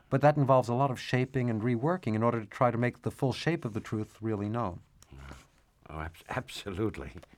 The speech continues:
Speaker 2: So, also, we're going back and forth to these, we're dealing, we're dealing with human characteristics, human attributes, and human frailties throughout the book,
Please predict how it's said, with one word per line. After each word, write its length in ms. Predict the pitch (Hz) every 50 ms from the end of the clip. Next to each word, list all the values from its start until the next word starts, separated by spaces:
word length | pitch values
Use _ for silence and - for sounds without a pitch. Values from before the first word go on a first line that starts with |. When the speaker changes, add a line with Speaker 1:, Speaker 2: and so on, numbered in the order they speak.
| _ _ _ _ - - _ - - - - - - - - 95
Speaker 2:
So, 260 | 95 98 104 104 95 - - - - - - _ - - - - - 107 101 107 104
also, 720 | - 127 143 - - 269 - - - 107 92 90 82 78 - - - _ _ _ _ _ -
we're 160 | - 131 117
going 260 | 107 127 131 135 131 113
back 240 | 123 131 135 131
and 100 | 123 117 95
forth 280 | - 117 117 107 - -
to 80 | - 110
these, 280 | 87 143 147 143 131
we're 100 | 139 131
dealing, 340 | 127 - 143 151 147 135 -
we're 80 | 127 120
dealing 340 | 113 143 156 151 151 143 135
with 280 | 131 120 101 - - _ _ _ -
human 500 | - - 135 151 151 143 127 117 113 -
characteristics, 960 | - - - 107 95 101 90 85 - - 95 98 98 90 - - 73 73 -
human 300 | - 104 104 98 95 87
attributes, 600 | 87 87 87 87 - - 55 60 67 71 - - -
and 100 | 73 67
human 300 | 65 82 78 73 71 73
frailties 720 | - - 85 92 95 82 73 69 65 67 60 64 71 69 - _ - - - _ _
throughout 480 | - - 147 143 113 85 76 - -
the 60 | -
book, 340 | 62 - 71 64 - _ -